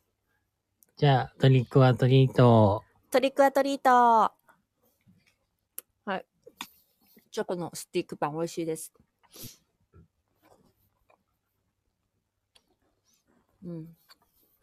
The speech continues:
Speaker 2: 眠い。
Speaker 1: あー、不思議な味。
Speaker 2: あ、そう。いまいちってことね。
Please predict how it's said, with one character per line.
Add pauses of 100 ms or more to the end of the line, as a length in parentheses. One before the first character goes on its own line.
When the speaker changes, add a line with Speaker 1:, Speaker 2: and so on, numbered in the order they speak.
(600)
Speaker 2:
眠
い。 (2000)
Speaker 1:
あ
ー、 (560)
不
思
議
な
味。 (600)
Speaker 2:
あ、
そ
う。 (1600)
い
ま
い
ち
っ
て
こ
と
ね。